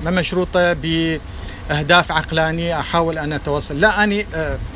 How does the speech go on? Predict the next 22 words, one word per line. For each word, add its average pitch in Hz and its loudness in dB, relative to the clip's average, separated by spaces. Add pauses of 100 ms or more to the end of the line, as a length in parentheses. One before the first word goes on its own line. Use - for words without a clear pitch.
(240)
إنسانيتي 175 2
أو 143 -4
إنسانيتك 160 0
أنت 156 -4
من 151 -2
تقدم 147 -4
الخير 147 -2
للآخرين، 143 -4 (1300)
آه، 151 6 (640)
آه، 151 2
ما 175 4
مشروطة 196 4
بفعل 170 4
عقلاني، 175 4 (480)
لا، 175 2
وإنما 175 2
مشروطة 185 2
بقيم 180 2 (100)
كلية 170 2 (460)
تحكم 165 2
البشر 147 0
جميعا 156 0